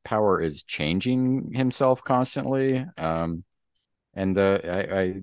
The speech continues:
since he's, they're throwing the power dampening balls at him, i-,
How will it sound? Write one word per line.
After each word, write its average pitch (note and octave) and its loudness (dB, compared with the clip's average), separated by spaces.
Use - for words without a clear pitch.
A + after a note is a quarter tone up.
since - -10
he's, - -18
they're G#2+ -2
throwing F#3 0
the E2 4
power C3 6
dampening E2 0
balls F2 2
at D2+ 0
him, D2 -6
i-, - -18